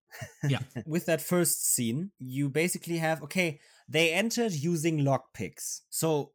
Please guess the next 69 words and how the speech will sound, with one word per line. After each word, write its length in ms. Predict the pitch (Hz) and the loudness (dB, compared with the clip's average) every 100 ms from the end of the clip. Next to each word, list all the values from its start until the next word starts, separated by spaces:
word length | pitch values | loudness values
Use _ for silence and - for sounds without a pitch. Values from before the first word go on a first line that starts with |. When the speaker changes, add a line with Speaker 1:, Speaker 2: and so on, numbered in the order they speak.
| - | -10
Speaker 2:
you 120 | 143 | -6
could 180 | 143 208 | -2 0
say 300 | - 170 170 | 2 4 4
the 100 | 151 | 2
first 400 | 143 180 190 - | 2 4 4 2
lead 220 | 143 160 135 | 0 -2 -2
is 80 | |
investigating 540 | 143 131 135 135 123 139 | -4 -2 -2 -2 -4 -2
the 80 | 139 | 0
lockpicks. 720 | 131 131 - 82 - - - | 0 -2 -8 -14 -12 -14 -8
How 160 | - 160 | 0 2
you 120 | 165 | 4
would 100 | 156 | 0
do 120 | 151 165 | 0 -2
that 140 | 151 | -2
is, 200 | 139 - - - | -4 -8 -8 -4
is 100 | 127 | 0
a 40 | |
different 360 | 143 143 156 143 | 0 0 -4 -2
thing, 260 | 170 156 | -4 -2
right? 300 | 123 117 143 - | -2 -2 -4 -6
But 200 | 113 110 - - 135 | -6 -6 -8 -12 -2
that, 280 | 143 151 | 0 2
that's 220 | 143 156 - | 2 0 -2
the 100 | 143 | -2
first 300 | 147 131 135 | -2 -2 -4
lead. 120 | 139 | -6
The 60 | 120 | -2
second 280 | 180 190 | -2 0
lead 140 | 165 156 | -2 -2
is 100 | 143 | 0
they 120 | 143 | 0
went 220 | 139 147 | 2 0
outside 440 | 143 147 - 143 143 | 0 0 2 0 2
the 80 | |
window. 480 | 135 151 147 107 78 - | 2 2 2 0 -2 -10
So 200 | - 131 | -6 -2
you 160 | 131 131 | 0 4
look, 460 | 139 196 - - - | 4 4 0 -20 -16
the, 140 | 139 151 | -12 -6
the 140 | 131 | 0
second 300 | 156 220 151 | 2 2 2
lead 180 | 151 160 | 2 0
is 140 | 165 - | -2 2
go 260 | 151 175 | 2 4
outside 400 | 160 160 - 156 151 | 2 0 2 0 0
the 60 | |
window 320 | 131 185 147 | 0 0 0
and 160 | 135 120 | -2 -2
look 140 | 160 - | -2 -2
what 220 | 143 139 | -6 -6
to 100 | 131 | -10
find 280 | - 131 120 98 | -4 -4 -4 -2
there 420 | 107 120 90 - | 2 2 0 -4
in 80 | 120 | -6
the 80 | 120 | -2
garden, 400 | 139 135 135 92 | 2 2 0 -4
for 180 | - 92 | -10 -10
example. 540 | - 98 87 - - | -8 -8 -10 -18 -16
The 80 | 123 | -8
third 260 | - 202 220 | 0 2 2
scene 220 | 180 165 | -2 -2
is, 180 | 165 160 | -4 -4
okay, 220 | 147 175 | -4 -4
this 180 | 147 151 | -2 -4
is 100 | 156 | -4
a 40 | |
kitchen 440 | 151 226 - 139 117 | 0 0 0 0 -2
knife 380 | 87 64 - | -4 -8 -16